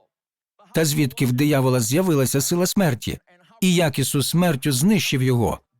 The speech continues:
Ми відповімо на ці питання. Та спершу хочу сказати вам: пані та панове, ми опинилися у головній битві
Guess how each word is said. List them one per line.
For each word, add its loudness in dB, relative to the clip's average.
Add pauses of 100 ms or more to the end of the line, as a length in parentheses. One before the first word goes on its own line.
(440)
Ми 2
відповімо 0
на 2
ці -4
питання. -2 (640)
Та 2
спершу -2
хочу -2
сказати -2
вам: 0 (1600)
пані 4
та -4
панове, 2 (920)
ми 2
опинилися 2
у 0
головній 2
битві -2